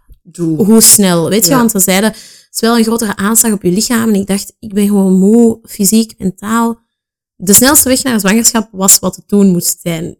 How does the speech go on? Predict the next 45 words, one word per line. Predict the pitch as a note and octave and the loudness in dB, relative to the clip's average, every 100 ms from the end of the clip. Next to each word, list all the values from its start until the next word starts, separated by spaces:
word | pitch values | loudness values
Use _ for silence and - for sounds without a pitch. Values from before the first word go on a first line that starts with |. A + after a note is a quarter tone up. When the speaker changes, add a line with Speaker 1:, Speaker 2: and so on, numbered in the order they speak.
| - - | -18 -2
Speaker 1:
Ja. | F#3+ | 4
Speaker 2:
Nu | A3+ C#4+ | 6 6
stond | - A#3+ | 2 -2
ik | G#3+ | -2
daar | G3 G3+ | -4 -2
voor | F#3+ | -4
de | F3 | -6
tweede | - A3 | -4 -4
keer | G3+ | -6
helemaal | F3+ F#3 F3+ | -4 -2 -2
anders | - A#3 B3+ | -2 -2 0
in, | C4 | 0
maar | A3+ - | -2 -2
toen | A3+ A#3 | 0 0
was | G#3 | -2
ik | - | -4
echt | G#3 - | -8 -6
zo | - | -4
van: | F#3+ F#3 - _ _ _ F#3 | -2 -2 -6 _ _ _ -4
"I | |
just | F3 - B3+ - | 0 2 2 2
want | G3+ G3+ | 2 2
it | F#3 - - | -2 -4 2
over | A3 A3+ F#3 | 4 4 2
with." | D#3 - | 0 -4
Weet | - G3 | -8 -2
je, | D4 | 0
Speaker 1:
Ja, | |
Speaker 2:
het | A#3+ A3 | 2 2
was | A3 A3+ | 2 2
al | A3+ | 4
Speaker 1:
ja, | A3 | 4
Speaker 2:
zo | |
Speaker 1:
ja. | G#3 | 4
Speaker 2:
niet | A3 | 6
meer: | C#4 C#4 | 6 4
"Ik | B3 | 2
wil | A3 | 0
een | F#3 | 0
kind." | - D4 E4+ | 2 2 2
Het | A3 | 0
was | G#3 | 0
zo: | - - | 0 -2
"Ik | - | 0
wil, | A3 | 2